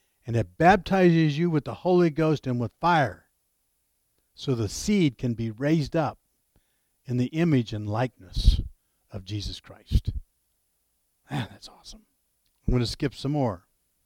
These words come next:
You guys can go read what we're not reading on your own. Jesus,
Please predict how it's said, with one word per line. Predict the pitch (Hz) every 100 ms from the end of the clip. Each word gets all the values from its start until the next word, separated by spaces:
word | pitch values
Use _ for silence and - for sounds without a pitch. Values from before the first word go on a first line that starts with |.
| _ _ _ _ _ _ _ _ _ _ _ _ _ _ _ _ _ _ _
You | 113 156
guys | 180 139
can | - 123
go |
read | 123 120 123 107
what | 107
we're | 101
not | 120 139
reading | 107 95 98 131 _
on | 127 107
your | 101
own. | 110 92 139 _ _ _ _ _ _ _ _ _ _ _ _ _ _ _ _ -
Jesus, | 151 185 180 -